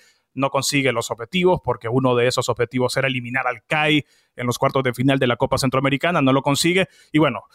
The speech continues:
eh, ya dejando atrás ese detalle, tenía que enfocarse en Liga Nacional y también en la posibilidad de clasificar a Copa Centroamericana, que Motagua tiene enfrentamiento, por cierto, esta semana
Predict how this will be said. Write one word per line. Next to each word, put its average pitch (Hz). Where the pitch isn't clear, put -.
eh, 127
ya 139
dejando 135
atrás 147
ese 147
detalle, 165
tenía 131
que 147
enfocarse 135
en 131
Liga 143
Nacional 156
y 202
también 190
en 180
la 175
posibilidad 165
de 175
clasificar 127
a 135
Copa 120
Centroamericana, 113
que 120
Motagua 120
tiene 120
enfrentamiento, 127
por 120
cierto, 135
esta 131
semana 156